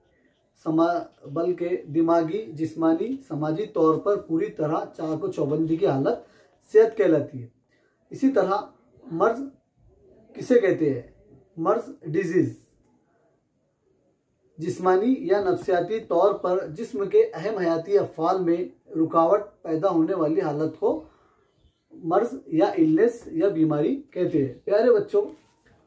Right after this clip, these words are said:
कभी-कभी आपने देखा है कि कभी-कभी जो है, तो हम जब बीमार होते हैं तो हम बहुत कमज़ोरी महसूस करते हैं, हमें कुछ भी अच्छा नहीं लगता,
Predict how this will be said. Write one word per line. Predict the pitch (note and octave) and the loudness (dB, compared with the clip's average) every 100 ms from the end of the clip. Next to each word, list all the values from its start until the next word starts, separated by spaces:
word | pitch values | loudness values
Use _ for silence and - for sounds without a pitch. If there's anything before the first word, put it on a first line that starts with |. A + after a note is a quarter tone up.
| - | -10
कभी-कभी | F#3+ A#3+ G#3 F#3 - - - _ _ - | -4 2 2 2 -2 -6 -14 _ _ -8
आपने | E3+ F#3+ G#3+ G3+ | -4 -4 -4 0
देखा | F#3 G3 | 0 2
है | F3+ - - | 0 -2 -2
कि | G3+ | -2
कभी-कभी | G#3+ F#3 G3+ G#3+ E3+ D#3 | -2 0 -2 -2 -2 -4
जो | E3 D#3+ | -4 0
है, | D#3+ - - - _ _ _ | 2 2 -4 -18 _ _ _
तो | F3+ G#3+ - - | 2 4 2 -2
हम | F#3+ G3+ | -4 2
जब | A3 D#3+ | 2 2
बीमार | F3 E3 A3 | 0 2 4
होते | F#3+ D#3+ F3 | 2 0 0
हैं | E3+ F#3+ G3+ - | 0 -2 -4 -10
तो | F#3+ | -10
हम | G#3+ | -6
बहुत | F3 G3 - | -2 -2 0
कमज़ोरी | D#3+ D#3 F3 G#3+ | 0 2 2 0
महसूस | F3+ D#3+ F#3 | 2 0 0
करते | - - D#3+ | -4 -4 -2
हैं, | D3 | -4
हमें | D#3 G4+ | -2 -4
कुछ | C#4+ D3 | -2 -4
भी | E3 | 2
अच्छा | G#3 - G#3 C4+ - - _ E3 | 2 2 -2 -4 -6 -20 _ -2
नहीं | A3+ | 2
लगता, | G3 E3 - C3 | 2 0 -2 -10